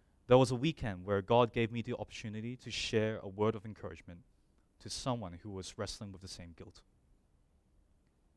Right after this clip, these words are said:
That is what it means to have faith as we face evil and suffering in our lives. Your God is wise and powerful,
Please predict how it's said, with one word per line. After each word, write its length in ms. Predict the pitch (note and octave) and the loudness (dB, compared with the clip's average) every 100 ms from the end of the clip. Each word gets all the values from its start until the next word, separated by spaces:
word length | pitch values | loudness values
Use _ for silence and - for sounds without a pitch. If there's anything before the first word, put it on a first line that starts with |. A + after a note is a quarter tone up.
| _ _ _ _ _ _ | _ _ _ _ _ _
That 240 | D3 D#3+ | -2 -2
is 160 | D#3 - | -4 -4
what 140 | C3+ | -4
it 60 | A2+ | -2
means 300 | A2 A#2+ A2 | -4 -6 -6
to 80 | A2+ | -8
have 180 | G2+ F#2+ | -8 -12
faith 420 | - B2 G#2 - | -2 0 0 -4
as 180 | G#2+ - | -10 -10
we 100 | A2 | -12
face 420 | G2+ - A2+ A2 - | -12 -6 -4 -4 -10
evil 380 | G#2 G2 - G2+ | -14 -14 -12 -14
and 160 | F#2+ F2+ | -12 -10
suffering 460 | - G2+ - F#2+ | -8 -8 -10 -14
in 80 | F2 | -12
our 120 | E2+ | -12
lives. 440 | F2 - G#2 - _ _ _ _ _ _ _ _ _ _ _ _ _ _ | -12 -14 -18 -20 _ _ _ _ _ _ _ _ _ _ _ _ _ _
Your 100 | - | -8
God 300 | G#2+ C3+ C#3+ | 10 12 12
is 140 | C#3+ A#2+ | 12 10
wise 460 | C3 C#3 C#3+ C#3+ | 12 12 12 12
and 160 | C#3+ C#3 | 6 0
powerful, 600 | - G2 G2 - G2 | 2 2 2 -4 -12